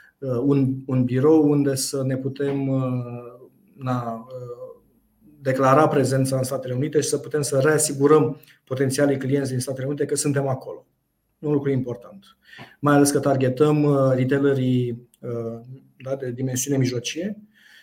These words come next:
uh, care înseamnă de la un miliard, cel puțin unu-doi miliarde vânzări, uh, mai sus, ceea ce înseamnă la noi mari.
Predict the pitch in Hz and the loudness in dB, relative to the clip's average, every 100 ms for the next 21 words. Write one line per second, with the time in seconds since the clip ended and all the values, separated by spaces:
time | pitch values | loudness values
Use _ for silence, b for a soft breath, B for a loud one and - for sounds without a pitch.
0 | b b - 127 123 135 135 131 131 - | b b -8 -4 -2 2 2 2 -2 -12
1 | _ _ _ - 117 135 135 131 123 117 | _ _ _ -10 -4 0 2 4 2 0
2 | - - - 123 127 131 127 120 123 123 | -6 -14 -6 0 2 4 4 4 2 0
3 | 123 139 135 120 127 117 113 - 135 127 | 0 0 0 -2 -4 -6 -6 -10 -4 -2
4 | 123 123 123 120 120 120 117 113 113 117 | 0 2 2 0 0 0 0 0 -2 -6
5 | 120 127 117 127 110 - - 120 120 120 | -2 0 2 2 0 -4 -10 -10 -10 -10
6 | 117 - 139 - 120 113 127 127 120 120 | -8 -6 -6 -4 -8 -8 -6 -2 -2 -2
7 | 117 113 113 - | 0 0 -2 -6